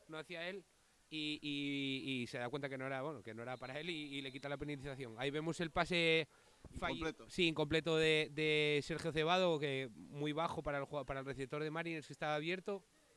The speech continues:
Speaker 1: Y eso, como dice nuestro gran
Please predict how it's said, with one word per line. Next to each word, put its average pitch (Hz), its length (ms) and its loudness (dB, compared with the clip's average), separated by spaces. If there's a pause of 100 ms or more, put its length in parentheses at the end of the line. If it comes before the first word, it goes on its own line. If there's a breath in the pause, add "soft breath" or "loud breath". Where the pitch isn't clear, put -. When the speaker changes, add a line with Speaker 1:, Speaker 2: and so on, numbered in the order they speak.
(680)
Speaker 1:
Y 123 380 2
eso, 120 200 -2
como 123 160 -2
dice 131 800 2
nuestro 127 320 -4
gran 123 1120 -4